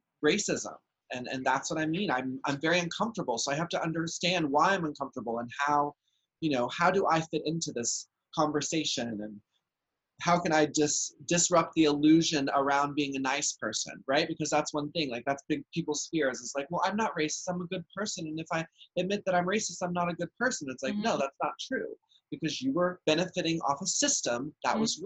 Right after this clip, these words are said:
Speaker 1: racism, or, sorry, 'cause you were benefiting off a system that was racist,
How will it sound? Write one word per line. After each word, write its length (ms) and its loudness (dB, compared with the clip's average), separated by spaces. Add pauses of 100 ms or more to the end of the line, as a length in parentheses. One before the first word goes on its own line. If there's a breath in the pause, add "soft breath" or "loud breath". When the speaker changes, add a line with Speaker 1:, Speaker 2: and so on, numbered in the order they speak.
(100)
Speaker 1:
racism, 540 -6 (260)
or, 180 2
sorry, 360 2 (680)
'cause 140 2
you 80 -2
were 120 0
benefiting 540 2
off 180 0
a 40 -8
system 680 -4
that 160 0
was 280 -6 (200)
racist, 760 0